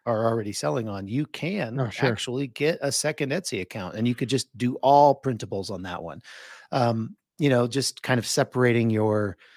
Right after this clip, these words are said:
Speaker 1: your brand a little bit and making it a little bit more, uh, cohesive. Um,
Speaker 2: Yeah.
Speaker 1: so that's, that, that's just something I kinda throw out there as a
Speaker 2: Sure.
Speaker 1: possibility if this is something that you're really interested in.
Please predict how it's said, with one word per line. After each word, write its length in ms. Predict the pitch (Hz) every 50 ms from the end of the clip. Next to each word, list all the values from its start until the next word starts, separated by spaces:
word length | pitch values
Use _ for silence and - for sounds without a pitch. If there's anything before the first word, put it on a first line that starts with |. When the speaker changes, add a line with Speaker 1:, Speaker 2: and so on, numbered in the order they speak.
| - - _ _ _ _ _
Speaker 1:
your 120 | - 123
brand 600 | 107 107 120 123 123 120 120 117 120 127 123 - -
a 80 | - 131
little 240 | 123 131 123 123
bit 220 | 113 113 117 113 110
and 120 | 113 113
making 340 | 110 110 113 - - 110 107
it 100 | 107 104
a 60 | 107
little 220 | 107 110 110 110 110
bit 220 | 104 110 110 113
more, 440 | 110 104 107 110 107 107 104 101 92 - - - _ _ _ _ _ -
uh, 180 | 90 95 95 -
cohesive. 680 | - - 123 107 107 123 117 - - 131 127 120 - - - - - - - _ _ _
Um, 120 | - 120 113
Speaker 2:
Yeah. 100 | 101 113
Speaker 1:
so 180 | - - 156
that's, 420 | 143 165 180 175 - - - - - _ _ _ _ _ _
that, 200 | - 175 110 - - - - - _ _ _
that's 200 | - 190 175 -
just 180 | - - 135 -
something 280 | - 147 127 - 135 123
I 220 | 117 117 117 113 113 - _ -
kinda 180 | - 120 110 101
throw 300 | - 117 117 110 107 107
out 160 | 107 - -
there 280 | 120 113 107 104 104 - - - _ -
as 200 | - 127 113 113
a 20 |
Speaker 2:
Sure. 40 | 113
Speaker 1:
possibility 760 | - - 123 117 - 170 170 - 123 117 113 113 110 104 104
if 140 | 98 - -
this 180 | - 123 - -
is 80 | 117
something 360 | - - 117 110 - 120 110
that 100 | 110 110
you're 120 | 110 104 107
really 280 | 107 104 95 95 101
interested 460 | 113 120 - - 107 - - 113 98 101
in. 240 | 104 101 95 104